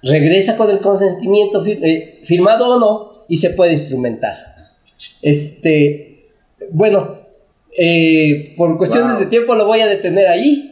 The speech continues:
Speaker 1: Eh, eh,
Speaker 2: No, pues está para
Speaker 1: quisiera
Speaker 2: más
Speaker 1: hasta ahí.
Speaker 2: esto, ¿eh?
Speaker 1: Y, y, este,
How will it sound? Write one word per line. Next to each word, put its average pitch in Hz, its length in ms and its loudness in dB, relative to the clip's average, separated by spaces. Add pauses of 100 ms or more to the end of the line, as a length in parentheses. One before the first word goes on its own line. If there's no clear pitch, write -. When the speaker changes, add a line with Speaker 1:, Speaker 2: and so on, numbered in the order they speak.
Speaker 1:
Eh, 190 840 2
eh, - 20 0
Speaker 2:
No, 175 120 0
pues 156 80 -2
está 151 180 -2
para 175 140 0
Speaker 1:
quisiera 214 160 2
Speaker 2:
más 208 100 0
Speaker 1:
hasta 196 120 0
ahí. 208 120 2
Speaker 2:
esto, 180 180 -2
¿eh? 214 220 -4 (640)
Speaker 1:
Y, 180 60 4
y, 180 40 4
este, 180 420 -2